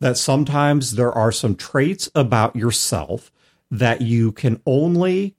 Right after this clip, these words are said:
feel safe expressing or exploring in some kind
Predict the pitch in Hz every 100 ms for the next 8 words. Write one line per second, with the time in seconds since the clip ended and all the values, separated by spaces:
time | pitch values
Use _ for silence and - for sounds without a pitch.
0 | _ - 156 143 143 - 139 101 98 98
1 | - 127 - - 127 120 - 147 143 135
2 | 117 127 - - 139 104 85 78 80 131
3 | - _ _ _ 120 113 - 110 104 107
4 | - 101 98 107